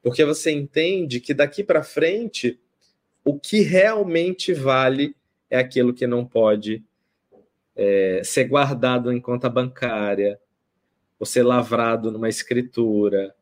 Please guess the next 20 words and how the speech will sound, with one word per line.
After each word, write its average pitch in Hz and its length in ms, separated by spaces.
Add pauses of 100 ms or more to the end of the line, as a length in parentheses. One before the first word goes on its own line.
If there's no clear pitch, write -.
(500)
né? 120 280 (880)
Então, 135 480 (220)
essa 131 240
conquista 160 1300 (300)
interna 123 1040
de 110 180
si 226 280
mesmo, 131 840 (840)
que 160 240
é 165 220
a 156 60
compreensão 131 880
desse 117 300
reino, 127 580
que - 120
é - 20
a 135 60
construção 147 840
desse 117 280
reino, 117 680